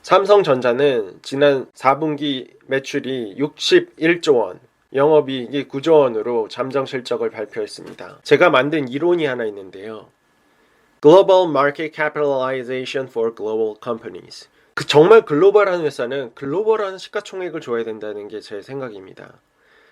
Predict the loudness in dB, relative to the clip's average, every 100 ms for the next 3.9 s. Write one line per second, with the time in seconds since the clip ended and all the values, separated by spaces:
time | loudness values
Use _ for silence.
0 | _ -2 -2 -2 -4 -2 -2 -2 -2 -4
1 | -4 -4 0 0 0 -10 -18 -18 -20 _
2 | _ _ -2 0 0 -2 0 2 2 -2
3 | -8 -8 -4 -4 -6 -10 -14 -16 -16